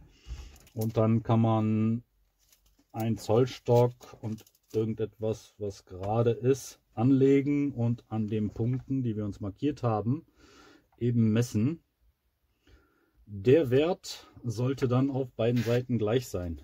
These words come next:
Somit haben wir die Räder gleich ausgerichtet und es verstellt sich hier nichts mehr. Die Spur stellen wir natürlich über die Links ein, über die Spurstangen. Wenn die Werte da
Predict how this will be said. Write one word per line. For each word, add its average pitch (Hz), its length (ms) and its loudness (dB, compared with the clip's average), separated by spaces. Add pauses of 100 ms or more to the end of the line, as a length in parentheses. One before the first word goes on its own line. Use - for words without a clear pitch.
Somit 104 380 -6
haben 117 160 2
wir 117 80 2
die 107 140 -2
Räder 117 500 0 (720)
gleich 107 380 0
ausgerichtet 123 960 0
und 110 260 -6
es 104 140 -8
verstellt 113 500 -2
sich 117 240 0
hier 107 300 -4
nichts 104 360 -4
mehr. 90 360 -2 (560)
Die 110 180 4
Spur 139 440 8
stellen 131 280 0
wir 127 100 2
natürlich 117 680 -2
über 107 320 -2
die 104 240 -4
Links 104 480 -4
ein, 113 420 -2
über 104 200 -4
die 98 180 -4
Spurstangen. 120 880 0 (720)
Wenn 101 480 2
die 110 320 2
Werte 123 460 4
da 110 480 2